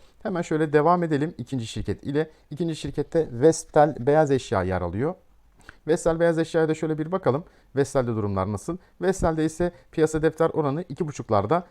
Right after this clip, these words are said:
E, sektöründe rakip olan şirketlerinde durumlar nasıl? İhlas sıfır doksan, Vestel Elektronik, yani Vestel direkt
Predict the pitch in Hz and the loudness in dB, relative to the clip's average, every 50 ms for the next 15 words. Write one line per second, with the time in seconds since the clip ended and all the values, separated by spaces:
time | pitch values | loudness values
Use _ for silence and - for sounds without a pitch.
0 | _ _ - 101 110 107 - - 147 139 - 147 147 139 143 139 143 147 135 - | _ _ -6 -4 -4 -2 0 0 0 0 2 0 0 0 0 2 2 2 2 2
1 | - 107 120 123 - 147 139 131 123 117 - - 139 127 - 131 - 127 117 110 | 0 -2 -2 -2 -2 -2 0 2 2 2 0 -4 -6 -4 -4 -2 0 0 -2 0
2 | 117 120 139 156 156 156 - _ _ _ - 139 131 120 107 101 98 107 123 120 | 0 4 4 4 4 2 -4 _ _ _ -4 -2 -2 0 0 0 0 0 -2 -4
3 | - 160 - - 147 127 120 131 127 - - 120 - 135 120 123 117 - - 123 | -6 -6 -6 -4 -2 -2 0 -2 -2 -4 -6 -6 -4 -2 0 0 0 0 -2 -4
4 | 123 113 113 123 113 - 127 127 127 - 120 120 123 - - 120 117 123 147 143 | -2 0 0 -2 0 0 0 -2 0 0 -2 -4 -2 -2 -4 -4 -4 -4 -4 -4
5 | - - 95 90 87 107 131 139 - - 98 87 92 120 123 147 147 - | -6 -6 -6 -4 -2 -2 -4 -4 -4 -4 -4 -4 -4 -2 -4 -4 -4 -6